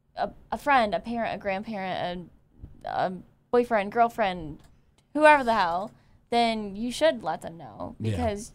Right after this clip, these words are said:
Speaker 1: you're right. You never know when it's your last moment on this earth. And wouldn't you rather them know the truth and know how you felt about them than it just being like, "Oh, I never got the chance to tell them."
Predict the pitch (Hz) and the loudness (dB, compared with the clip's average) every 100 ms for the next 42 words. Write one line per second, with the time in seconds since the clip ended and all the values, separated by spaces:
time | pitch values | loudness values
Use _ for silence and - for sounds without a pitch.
0 | _ - 214 233 226 160 220 226 254 226 | _ -10 -2 2 2 -2 -4 0 0 0
1 | 214 220 196 196 196 196 - 196 - - | -2 -2 -2 -2 -2 -4 -6 -8 -8 -8
2 | 196 151 208 - 202 185 180 175 - - | -4 -4 -4 -6 -6 -6 -10 -12 -8 -4
3 | 190 160 214 - _ _ _ _ _ 220 | -4 -6 -12 -16 _ _ _ _ _ -2
4 | 247 262 240 247 220 214 220 208 202 208 | 0 0 0 2 4 4 0 -4 -2 0
5 | 220 208 196 196 - - 202 196 208 - | 0 -2 -6 -10 -12 -8 -8 -8 -10 -12
6 | - 175 180 185 190 202 208 185 185 180 | -8 -8 -8 -6 -4 -4 -4 -4 -4 -10
7 | - _ - 208 190 - 233 285 220 208 | -18 _ -10 -8 -8 0 2 4 0 -4
8 | 202 185 - 185 185 180 208 - _ _ | -2 -2 -2 -6 -6 -8 -12 -16 _ _
9 | _ - 214 208 202 202 196 196 196 - | _ -6 0 0 0 -6 -8 -10 -12 -18
10 | _ _ _ _ _ _ _ _ _ 226 | _ _ _ _ _ _ _ _ _ -4
11 | 214 233 220 - 220 208 208 202 190 254 | -2 -4 -4 -6 -6 -6 -4 -4 -4 6
12 | 262 240 226 208 208 202 143 - - 190 | 10 10 8 4 2 0 -2 -10 -8 -8
13 | - 175 - 175 62 62 202 | -8 -12 -8 -8 -8 -12 -14